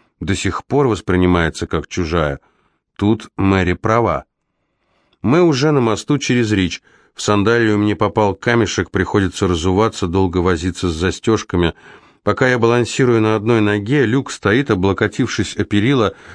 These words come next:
смотрит поверх устья реки на море. Туман рассеялся,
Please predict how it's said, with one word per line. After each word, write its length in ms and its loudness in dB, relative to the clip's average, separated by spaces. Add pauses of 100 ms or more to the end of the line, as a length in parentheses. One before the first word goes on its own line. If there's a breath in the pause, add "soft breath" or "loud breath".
(100)
смотрит 480 0
поверх 460 0
устья 420 0
реки 340 0
на 160 2
море. 380 0 (360 loud breath)
Туман 360 2
рассеялся, 920 -2